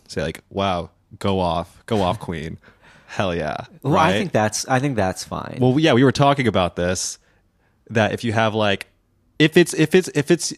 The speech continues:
Speaker 1: if you have a hard friend,
Speaker 2: Uh-huh. Yeah.
Speaker 1: I'm, I'm coming up with these
Speaker 2: There's a new
Speaker 1: terms,
Speaker 2: term, <laughs> yeah.
Speaker 1: like,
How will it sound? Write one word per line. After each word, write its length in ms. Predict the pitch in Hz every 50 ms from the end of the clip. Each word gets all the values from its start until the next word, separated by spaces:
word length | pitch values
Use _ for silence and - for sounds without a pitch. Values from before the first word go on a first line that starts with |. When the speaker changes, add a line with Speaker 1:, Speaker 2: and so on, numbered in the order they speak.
| -
Speaker 1:
if 120 | 151 123 156
you 60 | 180
have 80 | 151
a 60 | 131 107
hard 580 | - - - - 131 131 127 135 139 147 135
friend, 480 | - - 147 147 151 156 160 170 165 - - -
Speaker 2:
Uh-huh. 340 | 101 98 101 95 87 80 78 - _ _ _ _ _ _
Yeah. 440 | 107 107 107 104 95 85 65 - 90
Speaker 1:
I'm, 180 | 110 113 113 98 - - _ - - - -
I'm 200 | 113 120 120 - - 139
coming 240 | - 147 135 139 135
up 60 | -
with 80 | -
these 160 | 127 120 117 107
Speaker 2:
There's 160 | 101 110 107
a 80 | 113 -
new 60 | 131
Speaker 1:
terms, 220 | 135 139 107 98
Speaker 2:
term, 200 | 82 - - 120
<laughs> 260 | 113 143 - 156 147 127
yeah. 60 | 147 -
Speaker 1:
like, 360 | - - - - - -